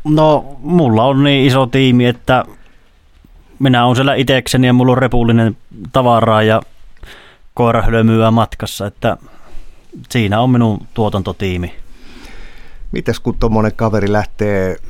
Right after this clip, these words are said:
Speaker 2: vaikka keskellä talvea Vätsärin erämaahan, joka on siis ihan Pohjois-Suomessa siellä itärajalla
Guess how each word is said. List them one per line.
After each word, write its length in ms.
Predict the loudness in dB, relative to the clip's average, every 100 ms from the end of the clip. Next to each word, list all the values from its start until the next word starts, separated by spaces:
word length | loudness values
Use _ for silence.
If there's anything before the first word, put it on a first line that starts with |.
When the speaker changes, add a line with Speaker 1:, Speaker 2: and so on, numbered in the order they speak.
| -10 -12 -14 -14 -16 -10 -8
Speaker 2:
vaikka 200 | -8 -6
keskellä 400 | -4 -4 -6 -8 -2
talvea 540 | -2 -2 -4 -6 -8 -10 -20 -20 -20 -20 _ _ _ _ _ -20 -16 -6
Vätsärin 500 | -6 -6 -6 -4 -2
erämaahan, 560 | -4 -4 -4 -4 -4 -6
joka 300 | -6 -6 -6
on 120 | -6
siis 320 | -10 -10 -12
ihan 200 | -10 -10 -8
Pohjois-Suomessa 880 | -6 -4 -6 -4 -6 -6 -8 -10 -10 -10
siellä 200 | -10 -6
itärajalla 760 | -6 -6 -6 -4 -4 -4 -6